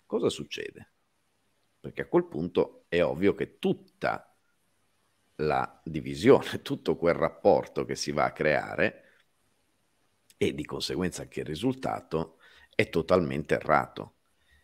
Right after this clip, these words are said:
E quindi, diciamo in via generale, giusto per far capire il concetto generale, poi magari faremo anche degli esempi molto pratici, mi sono posto delle domande. Eh, nel momento in cui io devo fare una scelta,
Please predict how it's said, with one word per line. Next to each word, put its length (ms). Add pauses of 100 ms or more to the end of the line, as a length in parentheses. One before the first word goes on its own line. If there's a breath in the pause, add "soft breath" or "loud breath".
(220)
E 140
quindi, 680 (180)
diciamo 340
in 100
via 160
generale, 560
giusto 320
per 140
far 200
capire 340
il 80
concetto 460
generale, 500
poi 140
magari 260
faremo 320
anche 180
degli 200
esempi 400
molto 300
pratici, 680 (760)
mi 100
sono 300
posto 920
delle 260
domande. 760 (680)
Eh, 260
nel 200
momento 400
in 80
cui 160
io 100
devo 220
fare 260
una 140
scelta, 720